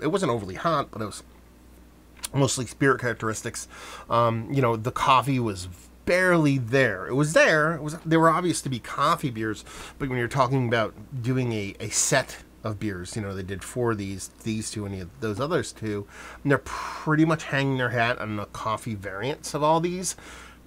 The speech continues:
That was, like, a third or fourth player when it came to those beers, so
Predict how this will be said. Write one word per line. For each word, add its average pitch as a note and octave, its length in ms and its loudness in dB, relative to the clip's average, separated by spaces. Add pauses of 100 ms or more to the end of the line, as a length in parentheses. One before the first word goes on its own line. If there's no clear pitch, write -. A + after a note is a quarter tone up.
(220)
That B2+ 240 2
was, B2+ 120 -2
like, A#2+ 140 -2
a G#2+ 60 -4
third A#2 260 0
or G#2+ 80 0
fourth A2 320 -4
player A#2+ 400 -2 (100)
when C3+ 120 0
it B2+ 80 -4
came C#3+ 280 2
to D3 60 4
those D3 180 2
beers, C#3+ 320 -2
so A2+ 380 -2